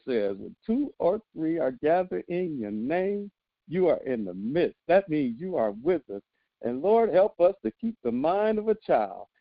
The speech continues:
to keep our hands lifted up to you, to keep wanting to be, hallelujah, held in the very arms of the Father. Right now, we thank you that you are right now in the midst, and we're in your very arms this morning. Good morning,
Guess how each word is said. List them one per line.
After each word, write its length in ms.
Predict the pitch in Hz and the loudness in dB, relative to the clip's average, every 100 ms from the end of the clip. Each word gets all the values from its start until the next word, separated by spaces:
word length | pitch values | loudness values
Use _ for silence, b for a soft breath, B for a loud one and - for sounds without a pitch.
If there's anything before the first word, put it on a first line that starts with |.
| _ 127 | _ -6
to 80 | |
keep 260 | - 220 233 | -4 -2 2
our 220 | 160 131 | 4 4
hands 400 | 123 190 202 214 190 | 0 0 2 0 0
lifted 360 | 190 185 170 | -4 -2 0
up 200 | 180 185 - | 2 0 -4
to 100 | 269 | -8
you, 320 | 165 165 120 | -4 -2 -2
to 180 | 104 107 _ _ - | -2 -4 _ _ 2
keep 220 | 269 - | 2 4
wanting 220 | 226 208 | 2 2
to 60 | 170 | 0
be, 380 | 151 226 156 - | -2 0 0 2
hallelujah, 600 | - 214 175 180 143 95 101 | 4 6 4 2 -4 -4 4
held 400 | 202 220 226 226 | 6 6 4 2
in 140 | 190 147 | -2 -2
the 80 | 127 | -2
very 520 | 120 180 220 226 226 | 0 2 4 2 2
arms 600 | - 190 214 214 220 208 | 2 2 4 6 4 2
of 160 | 208 202 | -4 -4
the 100 | 190 - | -6 2
Father. 540 | 160 135 123 120 127 | 4 4 0 -4 -2
Right 300 | 165 190 196 | 2 2 2
now, 300 | 185 190 190 | -2 2 2
we 220 | 170 196 - | 0 -4 0
thank 240 | 165 165 - | 2 2 -2
you 140 | 190 196 _ _ - | -10 -10 _ _ 0
that 160 | 120 113 - | 2 2 -2
you 160 | 185 | 2
are 200 | 139 107 | 4 4
right 340 | 98 165 220 196 - | 4 6 6 2 -2
now 340 | 165 196 190 - | 2 4 2 -2
in 180 | 180 180 | -4 -2
the 80 | |
midst, 400 | 151 117 104 - | -4 -2 -2 -4
and 160 | 135 120 | -8 -6
we're 320 | 156 165 135 | -2 -2 -2
in 160 | 160 147 | -4 -2
your 220 | 143 127 98 | -2 -4 -4
very 480 | 135 143 127 107 104 _ - | 0 2 2 -4 -6 _ -4
arms 600 | 151 139 110 104 104 _ _ | 0 2 2 0 -6 _ _
this 180 | 117 131 - | -6 -6 -8
morning. 500 | 123 135 117 98 101 110 | -6 -4 -4 -6 -6 6
Good 260 | 220 214 | 6 6
morning, 480 | 147 160 175 143 113 | -2 -2 0 -2 -4